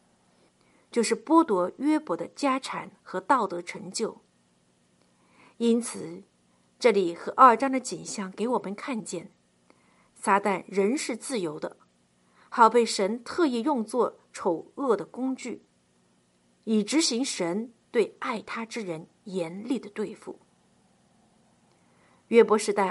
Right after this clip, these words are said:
二千年以后，耶稣基督借着十字架上的死废除撒旦，然而撒旦进到神面前的权利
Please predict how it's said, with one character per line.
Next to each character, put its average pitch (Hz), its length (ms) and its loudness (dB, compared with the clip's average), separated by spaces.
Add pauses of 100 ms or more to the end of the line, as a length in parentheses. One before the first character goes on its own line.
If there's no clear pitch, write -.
(100)
二 220 160 -2
千 226 200 -4
年 208 160 -2
以 165 120 -8
后， - 340 -6 (1200)
耶 240 120 4
稣 247 200 0
基 240 160 -6
督 240 240 -4
借 247 180 -4
着 196 100 -2
十 214 240 -6
字 247 220 -4
架 254 260 -2
上 226 220 -6
的 202 80 -6
死 160 460 -10 (200)
废 262 280 0
除 151 240 -12
撒 202 240 -4
旦， 202 220 -8 (1040)
然 196 120 2
而 180 340 2 (440)
撒 220 200 4
旦 214 160 4
进 294 160 0
到 220 100 0
神 202 260 -2
面 277 300 -2
前 202 100 -8
的 180 80 -10
权 185 280 -8
利 208 180 -4